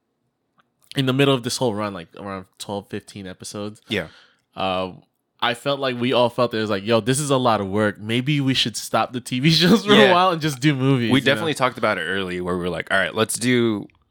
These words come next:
Speaker 2: one e-, uh, a T V episode that we would focus our time into." And then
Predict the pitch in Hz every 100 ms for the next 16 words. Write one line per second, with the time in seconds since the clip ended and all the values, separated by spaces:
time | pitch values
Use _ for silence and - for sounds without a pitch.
0 | _ _ - 104 123 139 127 - 98 98
1 | 95 - - 120 107 92 90 - 87 90
2 | - _ - 95 87 - _ _ _ _
3 | _ _ 101 95 92 98 95 87 - _
4 | 90 85 98 90 87 85 85 98 107 104
5 | 98